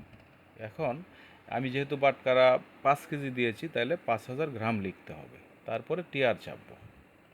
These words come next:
ঠিক আছে, তো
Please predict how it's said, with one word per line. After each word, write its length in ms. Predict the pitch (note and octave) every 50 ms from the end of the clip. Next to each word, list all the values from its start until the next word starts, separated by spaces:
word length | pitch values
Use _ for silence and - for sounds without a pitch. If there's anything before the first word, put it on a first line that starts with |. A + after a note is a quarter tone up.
| _ _ _ _ _ _ _ _ _ _ _ _ _ _ _ - - _ _ _ -
ঠিক 200 | C#3+ D3 - E3+
আছে, 300 | E3+ E3 - D3 G#2 - - - - - - - - - - - - - - - - _ - - -
তো 320 | A#2 A2+ A2 A2 A2 G#2+